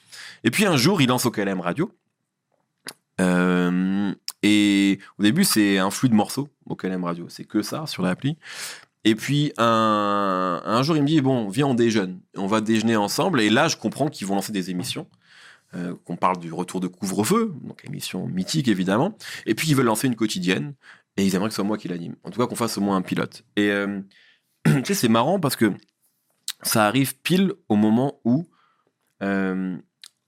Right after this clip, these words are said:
donc, moi, je travaillais encore avec Dailymotion pour la B C D R. Et le jour où on visite un studio pour La Sauce, il y a une explosion dans le studio Dailymotion qui, en fait, euh,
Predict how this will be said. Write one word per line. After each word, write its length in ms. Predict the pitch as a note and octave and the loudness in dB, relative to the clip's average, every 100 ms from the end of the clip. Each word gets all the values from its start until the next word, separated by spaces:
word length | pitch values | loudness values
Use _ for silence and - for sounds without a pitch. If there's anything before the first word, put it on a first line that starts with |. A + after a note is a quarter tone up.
| - | -12
donc, 120 | F#2+ | 0
moi, 220 | B2 A#2+ | 4 4
je 80 | A#2+ | 2
travaillais 340 | - - F2+ | -6 -6 -4
encore 280 | E2+ - F#2 | -4 -2 -2
avec 180 | F2 F2 | -2 -6
Dailymotion 540 | E2+ F2 E2 - A3+ | -8 -10 -8 -4 -4
pour 160 | - - | -6 -8
la 100 | F2+ | -8
B 80 | - | -8
C 140 | - | -8
D 120 | - | -6
R. 140 | E3+ E3+ _ _ - _ _ - | -6 -8 _ _ -20 _ _ -2
Et 180 | G2+ G2+ | 2 4
le 200 | G2 G2+ | 4 2
jour 460 | G2 F3 F3+ - - - | 2 2 2 0 -6 0
où 60 | |
on 180 | G2+ F#2+ | 2 2
visite 480 | F#2 G#2+ A2+ C3+ - | 0 -2 0 -2 -2
un 120 | D#2+ | -8
studio 520 | F2+ - - C3+ B2+ A#2 | -8 -8 -6 0 2 2
pour 160 | - | 0
La 120 | - | -6
Sauce, 500 | - - E3 D#3 - _ _ - _ _ | -4 -2 -2 -2 -8 _ _ -20 _ _
il 80 | G#2+ | 0
y 40 | F#2+ | 2
a 20 | |
une 140 | F#2+ | 4
explosion 580 | C3 - A#2 G#2 A2+ B2+ | 2 2 0 2 0 0
dans 80 | G2+ | -2
le 60 | |
studio 200 | F#2+ A2 | -2 0
Dailymotion 520 | G2 F#2 F#2 F2+ - - - _ _ _ _ | 0 0 -2 -6 -8 -12 -18 _ _ _ _
qui, 160 | - G#2+ | -6 0
en 100 | G2 | 0
fait, 420 | - C3 C3+ - _ | 2 0 -2 -14 _
euh, 300 | F#2+ F#2+ F2+ | -4 -2 -2